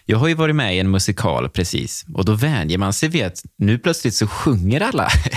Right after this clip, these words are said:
<laughs> det de, eh, istället för att prata så sjunger alla.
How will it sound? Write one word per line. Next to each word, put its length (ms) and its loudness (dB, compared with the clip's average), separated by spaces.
<laughs> 360 -8
det 180 2
de, 280 0
eh, 220 0
istället 340 0
för 60 2
att 80 0
prata 500 -2
så 180 -2
sjunger 420 0
alla. 280 -2